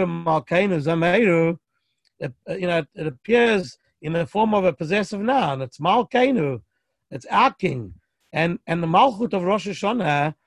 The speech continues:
does not mean that Akash Baruch Hu is exclusively the king of the Jews. The Malchut of Rosh Hashanah embraces the concept of a universal kingdom.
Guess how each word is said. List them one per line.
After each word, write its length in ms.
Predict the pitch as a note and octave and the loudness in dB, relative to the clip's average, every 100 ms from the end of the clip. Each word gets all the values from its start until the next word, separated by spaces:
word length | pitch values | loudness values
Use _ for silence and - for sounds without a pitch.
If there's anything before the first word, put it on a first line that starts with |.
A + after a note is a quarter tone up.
| _ _ _ | _ _ _
does 100 | E3+ | -4
not 260 | E3 A3+ - | 0 0 0
mean 240 | G3+ G#3+ | -2 0
that 200 | F3 E3 | 0 -2
Akash 200 | - E3+ D3+ | -4 -4 0
Baruch 300 | F#3 G3 E3 | 2 2 -2
Hu 60 | |
is 120 | E3+ | -4
exclusively 580 | D#3 - - G3 - E3+ | -6 -8 -8 -8 -6 -6
the 100 | D#3 | -6
king 220 | D3+ F#3 | -6 -6
of 140 | F3 C#3+ | -6 -6
the 80 | C3 | -8
Jews. 540 | B2 D#3+ B2+ - - _ _ _ _ _ _ _ | -4 -2 -4 -10 -20 _ _ _ _ _ _ _
The 60 | C#3+ | -2
Malchut 380 | F#3 A3+ A3 | 0 2 0
of 80 | G#3 | -2
Rosh 200 | G3+ G3 | 0 -2
Hashanah 600 | E3 D3+ B3 A3+ F3+ F3+ - - - _ | -4 -2 2 4 4 2 -4 -18 -20 _
embraces 760 | D#3 D#3 D3+ F3+ A3 - G3+ D#3+ | -6 -4 0 2 0 -2 -6 -6
the 100 | D#3 | -10
concept 480 | - G3+ G3+ G3+ - | -4 -4 -4 -8 -6
of 120 | F3 | -4
a 40 | E3 | -4
universal 720 | D#3+ D#3 D3+ G3+ F3 G#3+ F#3 | -4 -4 -2 -2 -4 -10 -10
kingdom. 380 | F#3 A#3 A3+ | -6 -4 -6